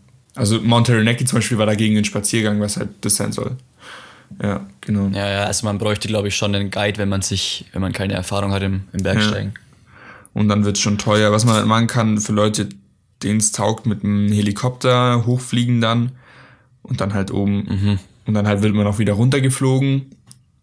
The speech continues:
Speaker 1: Oder man kann da mit Ski abfahren, was ein bisschen einfacher ist, als aufzusteigen, finde ich. Ähm, aber ja, keine Ahnung. Ist auch die Frage, ob man jetzt halt, ob's sich's lohnt,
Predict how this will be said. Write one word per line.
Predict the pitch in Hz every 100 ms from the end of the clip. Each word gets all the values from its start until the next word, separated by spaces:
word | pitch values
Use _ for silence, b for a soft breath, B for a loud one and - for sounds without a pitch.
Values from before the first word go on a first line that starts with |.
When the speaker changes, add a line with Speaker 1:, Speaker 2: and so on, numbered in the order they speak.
| _ _ - - -
Speaker 1:
Oder | 104
man | 101 101
kann | 98 104
da | 101
mit | 104 101
Ski | - 110
abfahren, | 107 - 113 107
was | 104 104
ein | 107
bisschen | 98 117
einfacher | 104 101 101
ist, | 101
als | 104 -
aufzusteigen, | 104 - 107 113 107 107 113 -
finde | - - 104
ich. | - - _ B B B B B B B _ -
Ähm, | 107 101 101 101 101 101 101 - - _ _ _ _ _ - -
aber | 95 95 92
ja, | 98
keine | 98 98
Ahnung. | 101 101
Ist | - -
auch |
die | -
Frage, | - 104 104
ob | 101
man | 104
jetzt | 101 -
halt, | 104 98 - _ -
ob's | 101 -
sich's | 104 -
lohnt, | 107 107 113 107